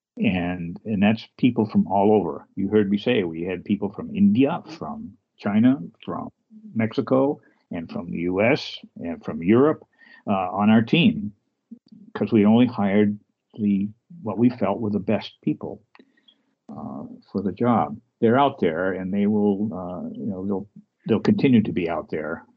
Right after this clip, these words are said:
in, in various, uh, ways to solve problems. And I, uh, so I guess I'd like to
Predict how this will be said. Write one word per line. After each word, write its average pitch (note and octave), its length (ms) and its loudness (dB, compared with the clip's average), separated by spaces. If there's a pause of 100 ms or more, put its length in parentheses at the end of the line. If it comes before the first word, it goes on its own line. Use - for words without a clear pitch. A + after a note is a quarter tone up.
(180)
in, F2+ 440 -10
in F#2 160 -4
various, F#2 600 -4
uh, E2 320 -6 (260)
ways F2+ 600 0 (100)
to - 60 -18
solve F#2 380 -2
problems. F2+ 520 -2
And E2 100 -8
I, - 180 -8 (560)
uh, F2+ 160 -4
so F#2+ 200 0
I F#2+ 40 2
guess A#2 260 2
I'd F#2+ 140 0
like G2 180 0
to F2 140 -10